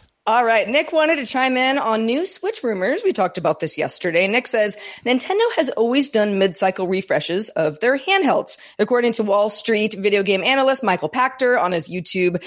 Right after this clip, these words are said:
Q and A show, Pachter Factor, Nintendo sees the Switch as a handheld, and they have user data that shows over half of all Switch users play in handheld mode. So a mid-cycle refresh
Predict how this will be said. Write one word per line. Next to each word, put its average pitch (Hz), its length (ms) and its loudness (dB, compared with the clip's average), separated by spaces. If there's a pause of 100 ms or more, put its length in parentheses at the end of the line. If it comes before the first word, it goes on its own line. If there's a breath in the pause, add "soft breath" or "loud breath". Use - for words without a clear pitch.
(120)
Q 220 200 0
and 196 80 2
A 180 120 2
show, 180 200 2
Pachter 127 400 -10
Factor, - 600 -4 (200 loud breath)
Nintendo 277 400 2
sees 269 280 2
the 302 80 -2
Switch 226 320 -2
as 185 160 0
a 185 80 -2
handheld, 247 600 2
and 185 80 -2
they 170 100 0
have 147 120 0
user 226 260 0
data 202 240 0
that - 140 -6
shows 190 300 0
over - 180 -2
half 190 300 0
of 180 80 -2
all 175 160 2
Switch 196 320 -2
users 165 320 -4
play 185 320 0
in 285 160 2
handheld 240 500 2
mode. 175 320 2 (260 loud breath)
So - 160 0
a 269 60 2
mid-cycle 277 540 0
refresh 226 580 0